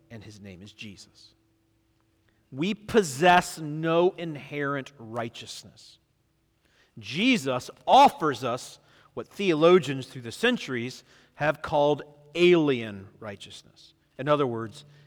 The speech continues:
it is outside of us. And we can only receive it by faith.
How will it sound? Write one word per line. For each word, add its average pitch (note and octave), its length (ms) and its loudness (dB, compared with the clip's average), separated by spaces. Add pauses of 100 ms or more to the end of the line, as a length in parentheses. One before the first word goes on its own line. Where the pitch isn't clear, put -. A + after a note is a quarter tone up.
(160)
it A#2+ 140 -8
is A2+ 140 -8
outside A2+ 600 -6
of G2 100 -10
us. - 380 -20 (460)
And C3 140 -12
we E3 120 -4
can F3+ 260 -8
only A3 340 0
receive G3 680 -6
it D3 220 -4 (440)
by E3 460 -6 (100)
faith. - 680 -18